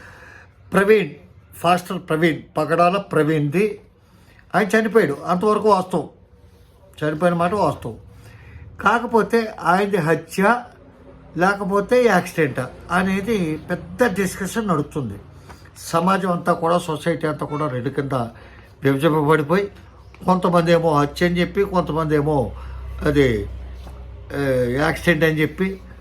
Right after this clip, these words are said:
చాలామంది డిస్కషన్ పడుతున్నారు. కాకపోతే ఇది నా దృష్టిలో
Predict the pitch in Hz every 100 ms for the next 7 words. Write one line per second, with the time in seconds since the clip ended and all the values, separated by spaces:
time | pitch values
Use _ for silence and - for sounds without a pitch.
0 | - - - - 175 175 190 180 196 151
1 | 151 - 156 143 139 101 - 113 147 175
2 | - 165 190 196 190 180 151 147 - 175
3 | 190 190 175 156 156 - 196 170 151